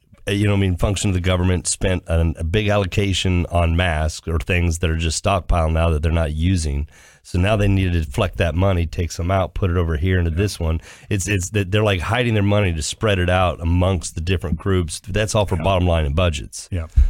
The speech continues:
Speaker 1: That's accounting.
Speaker 2: Yeah, yeah, no, that's probably right. But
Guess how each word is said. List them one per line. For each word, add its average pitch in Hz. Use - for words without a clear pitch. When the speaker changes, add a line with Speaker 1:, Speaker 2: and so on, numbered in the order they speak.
Speaker 1:
That's 85
accounting. 95
Speaker 2:
Yeah, 156
yeah, 123
no, 107
that's 104
probably 101
right. 92
But 95